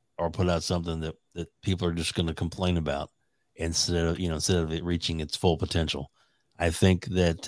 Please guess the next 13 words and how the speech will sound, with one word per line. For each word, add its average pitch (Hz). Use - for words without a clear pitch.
um, 82
that 87
they 82
have 87
the 92
opportunity 107
at 90
the 87
showcase, 95
and 80
I 98
really 95
feel, 104